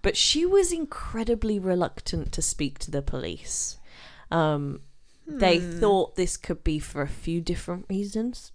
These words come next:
Speaker 1: They thought maybe she was worried about a secret love affair being
Speaker 2: Hmm.
Speaker 1: discovered because at the time
Speaker 2: Delicious.
Speaker 1: she was living with another man who she would go on to marry.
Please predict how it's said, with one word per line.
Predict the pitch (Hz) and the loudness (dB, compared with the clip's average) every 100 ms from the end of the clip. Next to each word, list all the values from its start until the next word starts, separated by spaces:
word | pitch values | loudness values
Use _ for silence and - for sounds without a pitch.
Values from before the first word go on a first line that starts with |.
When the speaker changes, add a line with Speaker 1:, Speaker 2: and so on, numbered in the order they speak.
| - | -4
Speaker 1:
They | - 175 | -2 0
thought | - 175 - | 0 0 0
maybe | 170 170 180 180 180 175 - | 0 0 2 2 2 0 -4
she | - 180 | -4 -2
was | 165 165 | -2 0
worried | 170 165 165 | 0 2 2
about | 165 165 156 151 - | 2 2 2 2 -2
a | 151 151 | -2 -2
secret | 151 - 175 - - | -4 -6 -6 -6 -4
love | 156 156 170 | 0 0 0
affair | 175 - 185 190 | -2 2 4 4
being | 185 190 185 185 190 185 - | 2 0 0 -2 -4 -6 -10
Speaker 2:
Hmm. | 202 220 | -14 -8
Speaker 1:
discovered | 214 185 - 180 175 190 - | -2 -2 2 2 2 0 2
because | 175 175 - | 0 0 2
at | 180 | 0
the | 175 | 2
time | 160 220 254 254 | 0 4 6 6
Speaker 2:
Delicious. | 226 | 2
Speaker 1:
she | - 175 | 0 0
was | 175 165 | 0 0
living | 170 160 156 | 0 0 0
with | 156 | 0
another | 156 165 196 185 | 0 0 0 0
man | 147 131 104 110 135 143 - - - | 0 -2 -4 -6 -6 -8 -12 -14 -4
who | 175 | 0
she | - 170 | 0 0
would | 151 151 139 - - - - - - | 0 0 0 -8 -14 -20 -20 -20 -2
go | 165 151 | 0 2
on | 143 | 0
to | 143 151 | -4 -2
marry. | 139 131 - 151 | -2 -2 -4 -8